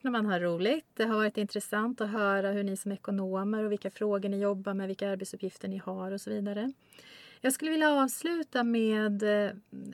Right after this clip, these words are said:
att, eh, fokusera på våra studenter som ska bli ekonomer och ta ekonomexamen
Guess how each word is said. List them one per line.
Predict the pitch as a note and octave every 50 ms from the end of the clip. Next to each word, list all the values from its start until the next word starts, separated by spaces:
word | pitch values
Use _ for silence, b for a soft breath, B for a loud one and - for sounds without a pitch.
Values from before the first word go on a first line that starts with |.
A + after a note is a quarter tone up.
| - A#1+ - - - - -
att, | - - G3 - _ _ - A3
eh, | G#3 G3+
fokusera | - A3+ G#3+ - A3 - A3 G#3 G#3 G#3
på | - G#3+
våra | G#3 G3+ G3 G3 G3 G3 G3 G3 F#3+ F#3+ - G#3
studenter | G#3 - - A#3+ A3+ A#3+ D4 D#4+ C#4+ C4 - F#3+ F#3
som | - G#3+ G#3 G#3
ska | - - - - G#3
bli | F#3+ G3+ A#3+ D4 D#4 C#4+
ekonomer | C4+ - G#3 G3+ F#3+ F#3+ G3 G3 G3+ G#3 G#3+ G#3
och | G#3 G3+
ta | - - G3+ G3 G3 G3
ekonomexamen | G3+ - - G3+ G3+ G3+ F#3+ F#3+ F#3+ - - - D#4 C#4+ B3 G3 - - A3 A3